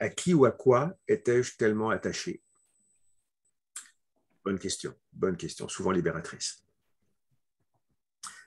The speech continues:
Dans l'asthme, euh, bon, il y a plusieurs formes d'asthme, hein, c'est un petit peu compliqué. Il y a, euh,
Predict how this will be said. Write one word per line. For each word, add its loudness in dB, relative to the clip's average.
Dans 6
l'asthme, 6
euh, 8
bon, 2
il 6
y 4
a 2
plusieurs -2
formes -8
d'asthme, -8
hein, -8
c'est -6
un -10
petit -16
peu -6
compliqué. 0
Il 4
y 0
a, -6
euh, -6